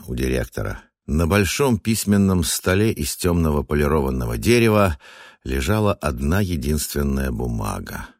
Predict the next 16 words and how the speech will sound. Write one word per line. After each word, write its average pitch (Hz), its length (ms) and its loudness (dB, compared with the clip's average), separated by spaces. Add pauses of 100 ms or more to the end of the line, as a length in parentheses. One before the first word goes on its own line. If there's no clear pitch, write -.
(200)
Письмо - 540 -2
Марии. 71 720 -2 (640)
Директор 120 380 2
сидел, 110 360 4
уперев 95 360 4
кончики 92 400 -2
пальцев 80 460 0
друг 69 260 -2
в 60 60 -8
друга, 98 360 2
и 90 160 4
рассматривал 85 880 0
Эрика 73 380 -2
сквозь 67 400 -4
стекла 65 520 -4
очков. - 560 -8